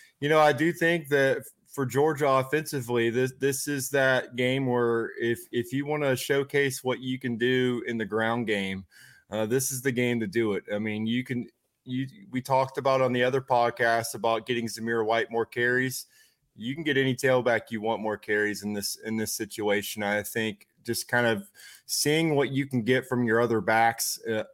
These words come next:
you know, in the, in this matchup and, and see if you can, you know, showcase some of their skills catching passes out of the backfield, but at the same time, you know, see if, uh, inside run, uh, inside zone stretch runs, you know, try to, try to get the whole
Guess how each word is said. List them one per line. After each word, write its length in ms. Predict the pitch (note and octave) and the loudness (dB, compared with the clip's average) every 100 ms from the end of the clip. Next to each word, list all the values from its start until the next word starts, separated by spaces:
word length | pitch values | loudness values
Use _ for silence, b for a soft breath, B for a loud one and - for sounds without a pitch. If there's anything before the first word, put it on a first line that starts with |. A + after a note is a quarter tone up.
| _ - | _ -10
you 200 | B2 A2+ | -4 0
know, 160 | A2 | 2
in 100 | A2 | 0
the, 120 | A2+ | -2
in 100 | A2 | 0
this 220 | A2 A2 - | -2 -2 0
matchup 560 | A2+ A2 - A2 A2 - - | 2 2 2 0 0 -4 -10
and, 180 | G#2 - | -8 -4
and 240 | G#2+ G2+ | -4 -2
see 220 | - B2+ | 0 0
if 140 | A#2+ - | 0 -2
you 120 | A#2 | -4
can, 340 | A2+ G#2+ G2+ - B B B B | -2 -2 -6 -10 B B B B
you 100 | E3 | 2
know, 360 | B2 C3 D#3 - _ _ _ | 4 4 2 -6 _ _ _
showcase 680 | - C#3 C#3+ C#3+ D3 C#3+ - | -4 0 2 2 2 2 2
some 160 | D3 C#3+ | -2 0
of 60 | |
their 120 | C#3+ | -2
skills 440 | C3 - C#3+ C#3+ C3+ | -2 -2 0 0 0
catching 340 | C#3+ C3+ C#3+ | -2 -2 -4
passes 420 | C3+ C3+ C3+ C#3 | 0 2 0 0
out 160 | C#3+ C#3 | 2 2
of 60 | B2+ | 2
the 60 | |
backfield, 600 | G#2 B2+ C3+ C3+ C#3 C3+ | 2 2 2 0 0 2
but 100 | B2+ | 0
at 100 | A#2+ | -2
the 60 | A2+ | -2
same 320 | - C3 C3 | -2 -2 -2
time, 400 | B2+ B2+ C#3 C#3+ | -2 0 0 -2
you 100 | B2 | -4
know, 360 | A#2+ A2+ A#2 F#2 - | 0 0 0 -4 -12
see 320 | - C3+ C3+ | -10 -4 -2
if, 180 | C3+ C3+ | -2 0
uh, 200 | C3 B2+ | 0 2
inside 460 | B2+ C3+ C#3 C3 A#2 | 0 -2 2 0 2
run, 480 | B2+ C3 C3+ C#3 - - A#2+ B2 | 0 0 0 -4 -8 -8 -6 -2
uh, 260 | A#2+ A#2+ A2 - | 0 0 -2 -4
inside 400 | C#3 C3 C#3 A#2 | -4 0 0 0
zone 380 | C3 C3+ C#3 C3+ B B | 0 2 0 -4 B B
stretch 460 | - - C3+ C3+ C#3+ | -12 -2 0 0 0
runs, 460 | C#3+ C#3 C3+ - - B B | 0 0 -2 -8 -12 B B
you 100 | B2 | -2
know, 60 | C3+ | -2
try 240 | C3+ D3+ | 2 4
to, 180 | E3 D#3 | 4 2
try 160 | G#2+ F3 | 2 0
to 80 | F3 | 2
get 180 | F3+ F3+ | 0 0
the 80 | |
whole 560 | C3 C#3 D3+ D#3 D3+ | -2 2 4 4 0